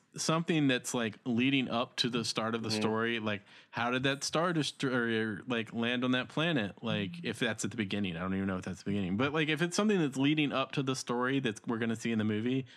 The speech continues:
Speaker 1: I'm totally fine with it. Like, I don't care. Like, that's just informing background for the story. Now, I don't wanna know, like,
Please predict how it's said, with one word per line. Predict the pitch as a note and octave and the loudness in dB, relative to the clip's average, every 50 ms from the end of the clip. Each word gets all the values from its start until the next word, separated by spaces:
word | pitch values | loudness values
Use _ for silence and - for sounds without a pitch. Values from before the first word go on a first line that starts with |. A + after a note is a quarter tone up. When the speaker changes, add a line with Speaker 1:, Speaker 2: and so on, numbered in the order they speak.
| - - _ | -20 -14 _
Speaker 1:
I'm | - A#2 G#2 | -6 -4 0
totally | - C3 B2 A#2 G#2 | 0 0 2 0 0
fine | - - B2 A2+ G2+ | 0 0 -2 0 0
with | F#2 F2+ | -2 -2
it. | E2+ E2+ - - | -4 -6 -6 -6
Like, | B2 G#2+ F#2+ | -4 -4 -2
I | G2 | -2
don't | G#2 G#2+ F#2 - | -2 -2 -2 0
care. | - A#2 G2+ F2 F2 | 0 0 0 0 -2
Like, | F#2 F#2+ G2 G2 - | -2 -4 -6 -4 -4
that's | - A2+ G#2 - | -4 -4 -2 -2
just | B2 A2+ A2+ A#2+ | -4 -2 -2 -2
informing | A#2 A2 - - A2 A2+ A2+ A2+ A2 G2+ G#2 G2+ G2 - - - - - - - - _ _ _ - | -4 -4 -4 -2 -2 0 0 0 0 0 0 -2 -2 -4 -12 -20 -20 -20 -20 -20 -20 _ _ _ 0
background | A#2+ B2 A#2+ - - A#2 G#2 G2+ G2 F#2 | 0 0 0 0 -2 -2 -2 -2 -2 -4
for | - | -4
the | G#2 G2+ | -4 -4
story. | F#2+ - - A#2 A2+ G#2+ F#2+ E2+ G2 G#2 - - - - - _ - | -4 -2 -4 -2 -2 -2 -2 -4 -6 -8 -10 -14 -20 -20 -20 _ 0
Now, | C3+ C#3 C#3 | 0 2 2
I | C#3 C#3+ | 2 2
don't | E3 E3 C3+ | 2 2 2
wanna | C#3 C#3+ D3 C#3+ C3 | 2 2 4 4 4
know, | C3 C3 C#3 C#3+ C#3+ C#3+ | 4 4 4 2 2 2
like, | C3+ B2 A#2+ A#2 A2 G#2 G2 - - - | 0 0 0 0 0 -2 -4 -6 -12 -16